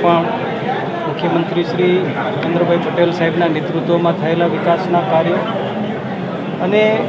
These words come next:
જે પ્રકારે અમારો પ્રદેશ અને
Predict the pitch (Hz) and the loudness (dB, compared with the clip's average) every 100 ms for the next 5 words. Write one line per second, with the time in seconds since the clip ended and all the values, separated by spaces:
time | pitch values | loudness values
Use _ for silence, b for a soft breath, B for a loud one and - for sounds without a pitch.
0 | 180 165 208 220 196 190 208 214 202 190 | 0 4 6 6 4 4 6 8 6 8
1 | 196 208 214 214 190 233 - - - - | 8 8 8 6 2 -2 -2 -4 -4 -4
2 | - - - 220 - - 175 - - - | -6 -6 -6 -6 -6 -4 -4 -4 -6 -4
3 | 185 196 196 233 - 196 202 | 2 4 6 6 4 0 2